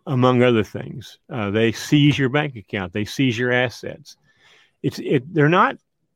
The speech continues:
they're not easy people to get along with. So, um, I just don't understand what, uh, what the attraction is. What, why is that the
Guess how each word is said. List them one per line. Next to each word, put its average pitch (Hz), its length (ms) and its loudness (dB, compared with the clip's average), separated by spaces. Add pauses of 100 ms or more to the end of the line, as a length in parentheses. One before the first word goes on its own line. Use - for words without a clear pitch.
they're 151 200 0
not 202 260 2
easy 180 260 2
people 151 260 0
to 131 80 -6
get 127 100 0
along 113 340 0
with. - 200 -14 (580)
So, 120 520 6
um, 101 640 -2 (480)
I 185 120 4
just 214 140 -2
don't 185 120 0
understand 131 480 -2
what, 127 240 0 (160)
uh, 143 80 -4
what 156 240 2
the 135 140 -2
attraction 151 600 -6
is. 85 240 -12
What, 156 180 0 (280)
why 170 300 6
is 143 240 0
that 147 340 0
the 117 100 0